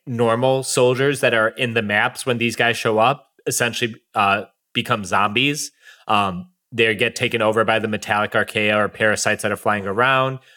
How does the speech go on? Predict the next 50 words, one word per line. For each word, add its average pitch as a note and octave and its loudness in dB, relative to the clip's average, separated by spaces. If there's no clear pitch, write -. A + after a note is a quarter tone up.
Um, C3+ 2
they D#3 4
don't, F3+ 2
like, A#2+ -2
hurt C3+ 0
you A#2 0
too B2 -4
badly, C3+ 2
but B2 0
they A#2+ 0
can A2 -6
grab A#2 2
you B2 2
or, A2+ 2
like, F#2+ -4
knife A2 -2
you, C3+ 2
which A#2 0
is A#2 0
just G#2+ -2
really A2+ 2
annoying G#2+ 0
when A2 -2
you're G2+ -4
trying G#2+ -4
to F#2+ -6
focus G#2 -2
on A2+ 0
the A2 -4
skulls. B2 -2
Um, A2 0
and D3 -2
then D3+ 0
just D#3+ 0
the D#3 0
fact C3 0
that C3 -2
the A2 -2
first A#2 0
time A#2 -2
we G#2+ -6
saw A#2+ 0
the B2 -2
skulls C3 0
in A2+ -2
that G#2+ 2
opening A2 -2
Phantom G#2+ -2
Limbs A2+ -4
mission, D3 0